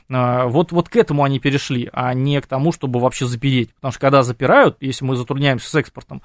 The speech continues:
то начинается такая история. Мы сокращаем экспорт, начинается дефицит на мировом рынке, нефть в мире дорожает, они сами от этого страдают, потому что они страны-импортёры.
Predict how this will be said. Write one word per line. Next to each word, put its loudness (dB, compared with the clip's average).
то 4
начинается 0
такая 0
история. -2
Мы -2
сокращаем 0
экспорт, -2
начинается -4
дефицит -6
на -4
мировом 0
рынке, -4
нефть -4
в -10
мире 2
дорожает, 0
они 0
сами 0
от -4
этого -8
страдают, -6
потому -10
что -12
они -6
страны-импортёры. -2